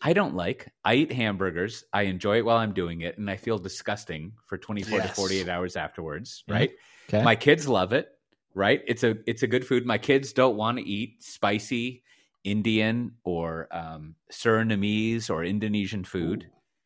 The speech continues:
Speaker 1: right? They don't want, they don't want anything like that. That's what I wanna eat,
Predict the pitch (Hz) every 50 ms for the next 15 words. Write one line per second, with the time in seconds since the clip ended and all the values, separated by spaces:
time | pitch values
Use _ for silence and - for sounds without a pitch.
0 | _ _ _ _ _ 87 95 117 127 - 135 127 123 143 160 156 151 139 - -
1 | 117 127 127 135 143 156 143 123 139 143 139 156 147 151 156 156 - - 92 101
2 | 98 - 117 - - 104 101 92 117 156 147 87 73 67 64 67 71 - - -